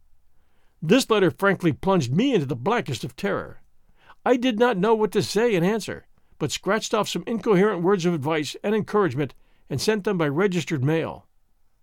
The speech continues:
I recall urging Akeley to move to Brattleboro at once and place himself under the protection of the authorities, adding that I would come to that town with the phonograph record and help convince the courts of his sanity. It was time, too, I think,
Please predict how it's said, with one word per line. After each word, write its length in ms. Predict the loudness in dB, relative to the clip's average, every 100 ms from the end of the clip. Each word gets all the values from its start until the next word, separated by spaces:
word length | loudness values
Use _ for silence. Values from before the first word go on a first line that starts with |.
| _ _ _ _ -4
I 60 | 0
recall 360 | 2 4 4
urging 340 | 6 4 2 2
Akeley 300 | 0 2 2
to 80 | 4
move 180 | 4 4
to 80 | 0
Brattleboro 640 | 0 2 2 2 2 0 -4
at 180 | -4 -2
once 540 | 0 0 0 -6 -14 -16 -20 -16 -12
and 100 | -2
place 240 | 0 2
himself 420 | 0 0 -2 0
under 120 | -2
the 100 | -4
protection 480 | -6 -4 -2 -2 -2
of 100 | -2
the 100 | 0
authorities, 640 | -2 0 -2 -4 -8 -18 -20 _ _ _ _ _ _ _ _
adding 260 | -2 0 2
that 160 | 0 2
I 60 |
would 180 | 0 0
come 200 | -2 -2
to 60 | 0
that 220 | 0 -2
town 280 | -2 0 0
with 100 | -2
the 60 | -2
phonograph 480 | 0 2 2 0
record 260 | -4 -2 -2
and 80 | 0
help 220 | -2 -2
convince 360 | -2 2 0 0
the 100 | -10
courts 340 | -2 -2 0
of 80 | -4
his 100 | -4
sanity. 560 | -4 -4 -4 -8 -14 -18 -20 -20 _ _ _ _ _ _ _ 2
It 60 | 4
was 140 | 4
time, 340 | 2 2 2
too, 240 | 0 0 0
I 60 |
think, 260 | 2 -2 -4